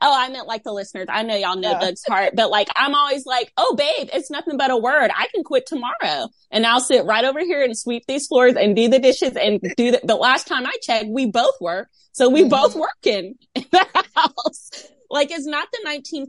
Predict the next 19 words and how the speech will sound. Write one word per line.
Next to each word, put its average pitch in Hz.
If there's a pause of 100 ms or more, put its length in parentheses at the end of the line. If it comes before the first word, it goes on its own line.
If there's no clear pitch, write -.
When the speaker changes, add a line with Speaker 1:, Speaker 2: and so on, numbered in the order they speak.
Speaker 1:
fifties. 254
Is 262
in, 262 (260)
does 269
that 262
person's 285 (380)
wife, 220 (200)
or 233 (100)
I'm 233
assuming 359
it -
was 185
a 170
man, 151 (180)
does 262
that 220
Speaker 2:
Yeah. 175
Speaker 1:
person's 226
wife 190